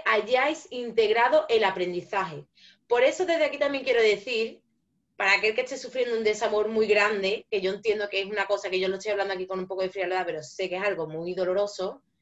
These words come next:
y que parece, porque lo sentimos como un duelo, como una pérdida, yo quiero decir que si sois capaces, ambos, de integrar el aprendizaje que hay aquí implícito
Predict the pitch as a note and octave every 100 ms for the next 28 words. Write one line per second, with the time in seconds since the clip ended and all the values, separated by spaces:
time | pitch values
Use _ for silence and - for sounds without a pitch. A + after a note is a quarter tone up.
0 | _ _ _ _ - C#3 E3 E3+ F#3+ -
1 | F#3 F#3 F3+ F3 D3+ D3+ A#3 - A3 F3+
2 | D#3+ G3 D#4+ A#3 F#3+ E3+ D#3+ A3+ A3 F#3+
3 | G3+ B3+ - _ _ _ _ _ - C4
4 | D4 D4+ E4+ C#4 B3 - B3+ A#3 A3 A3
5 | - - - D#4+ D#4 - E4+ E3 - E3
6 | D3+ _ _ _ _ _ _ _ A3+ C#4
7 | B3 E3 D#3 - _ _ _ _ _ -
8 | G3 A#3 A#3 G3+ G3+ C4+ F#4 D#4 C#4+ A#3+
9 | A3+ G#3 G3+ F#3+ F#3 F3+ F#3 F#3 C#3+ D#3+
10 | D#3 B3 B3+